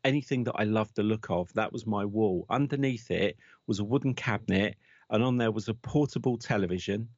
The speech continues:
a record player, a tape recorder, all of my vinyl albums and singles, and then I had a stack of magazines that were, like, my music magazines. And I found this photograph of my wall, and I showed the kids, and I said,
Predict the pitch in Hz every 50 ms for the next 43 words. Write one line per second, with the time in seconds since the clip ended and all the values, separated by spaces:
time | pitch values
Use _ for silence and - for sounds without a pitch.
0 | _ _ _ - - _ _ _ _ 113 104 110 147 143 - - - 110 - -
1 | - - 104 95 90 90 92 92 107 120 113 - _ _ _ _ - - - 110
2 | - - - 147 139 139 - - - 110 - - - 117 98 90 90 - 87 90
3 | 98 101 - - - _ - _ _ _ 135 143 160 156 151 - 151 139 135 127
4 | - 135 127 123 120 120 117 117 117 113 113 113 - 107 98 101 101 101 - -
5 | 110 104 - - - 107 101 95 90 - 73 82 95 98 - - - - _ -
6 | - - - - - - 110 92 117 113 113 110 104 101 - 107 - - - -
7 | 147 131 - - 139 120 131 131 120 - 120 107 - 107 95 92 92 95 101 95
8 | - - 92 76 104 101 101 98 95 90 - _ - 107 107 98 98 95 95 98
9 | 95 101 113 117 113 104 - - - - 95 98 95 92 - 90 - - 87 85
10 | 80 - - - - - - - - - - - - - _ _ - 113 113 123
11 | 120 117 - 175 175 180 165 147 120 - - - 123 110 92 95 - 117 107 104
12 | - - - - 113 113 113 110 131 143 131 107 92 87 - _ _ _ _ _
13 | _ _ _ _ - 120 120 131 135 - - 165 160 143 - 143 - - 170 156
14 | 135 107 - - - 117 113 113 - - 107 107 -